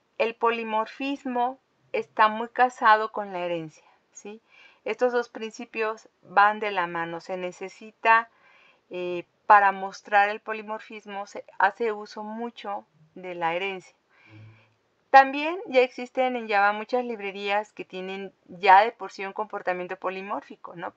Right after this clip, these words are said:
Pero aquí en particular, este es el que nosotros vamos a construir en nuestra programación. Bien, entonces este fue el polimorfismo por sobrecarga de métodos.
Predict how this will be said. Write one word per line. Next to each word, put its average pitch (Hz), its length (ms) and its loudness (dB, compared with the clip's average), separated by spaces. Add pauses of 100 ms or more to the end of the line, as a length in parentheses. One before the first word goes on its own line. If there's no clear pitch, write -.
(100)
Pero 254 460 2 (720)
aquí 180 300 -6
en 208 100 -4
particular, 208 760 0
este 165 540 -8
es - 240 -14
el 180 300 -6
que 185 120 -2
nosotros 208 480 0
vamos 226 360 6
a 233 80 -4
construir 208 760 -10
en 180 180 -8
nuestra 175 340 -8
programación. 160 680 -8 (1040)
Bien, 214 340 -2 (360)
entonces 269 500 -2
este 294 320 -2
fue 254 460 0
el 208 160 -6
polimorfismo 185 1080 -6
por 175 200 0
sobrecarga 180 880 -2 (140)
de 202 160 -8
métodos. 220 720 -6